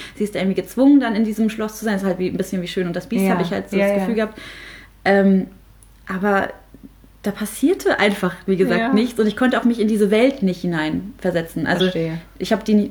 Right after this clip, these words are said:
Speaker 1: die nicht verstanden, diese
Speaker 2: Ja,
Speaker 1: Welt.
Speaker 2: okay.
Speaker 1: Also vielleicht gebe ich dir noch mal eine Chance, aber jetzt war es erstmal so, „Danke, nächstes.“ <laughs>
Speaker 2: Ja. Bei mir war's, äh, Wer anderen eine Bombe baut von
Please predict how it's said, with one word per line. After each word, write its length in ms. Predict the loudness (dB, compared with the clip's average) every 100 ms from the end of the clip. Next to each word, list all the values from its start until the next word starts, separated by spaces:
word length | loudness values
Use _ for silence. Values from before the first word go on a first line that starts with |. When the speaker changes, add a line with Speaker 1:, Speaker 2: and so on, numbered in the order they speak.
| -2
Speaker 1:
die 140 | 0
nicht 140 | 0 0
verstanden, 420 | -2 0 0 -4
diese 180 | -4 2
Speaker 2:
Ja, 160 | 2
Speaker 1:
Welt. 120 | 2
Speaker 2:
okay. 180 | -2 -2
Speaker 1:
Also 260 | 0 -2 -4 -8 -16 -20 -20 -20 -4
vielleicht 340 | 2 4 2 -2 -2
gebe 160 | 0 0
ich 60 |
dir 100 | -2
noch 120 | -2
mal 100 | -2
eine 80 | -2
Chance, 340 | 0 0 0 -2
aber 160 | 0
jetzt 220 | 0 -2
war 80 | -4
es 80 | -4
erstmal 320 | -4 -4 -4
so, 160 | -4 -8 -4
„Danke, 460 | -4 -2 -2 -4 -8
nächstes.“ 400 | -8 -8 -8 -12 -16 -18 -2
<laughs> 100 | 2 4 2 0
Speaker 2:
Ja. 160 | -4 -10 -18 -20 -20 -20 -20 -20 -20 -8
Bei 160 | -2 2
mir 220 | 2 4
war's, 480 | 4 4 2 -4 -8
äh, 380 | 0 2 2 0
Wer 160 | 0 2
anderen 260 | 2 2 2
eine 200 | 0 2
Bombe 340 | 2 2 0
baut 420 | -2 0 0 -4
von 480 | -2 0 2 0